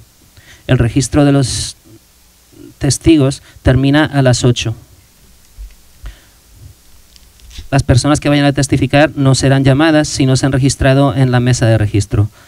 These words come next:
Hay un intérprete en español aquí, disponible.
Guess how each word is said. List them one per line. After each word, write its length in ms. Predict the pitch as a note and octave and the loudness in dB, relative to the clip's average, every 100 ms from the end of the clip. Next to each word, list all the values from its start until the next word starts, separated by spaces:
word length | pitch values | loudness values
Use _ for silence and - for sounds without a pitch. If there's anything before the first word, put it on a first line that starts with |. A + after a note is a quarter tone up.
| _ | _
Hay 180 | - C3 | 0 2
un 80 | C#3 | 2
intérprete 480 | C#3 C#3 C3 C3+ C3+ | 0 0 0 0 0
en 80 | C3 | -2
español 440 | - B2+ B2+ C3 | -2 0 2 2
aquí, 320 | G#2+ - G2+ - - - - - _ _ | 0 -4 -8 -10 -20 -20 -20 -20 _ _
disponible. 680 | B2+ A#2+ - G#2+ G#2 F2 | -6 -4 -2 -2 0 -2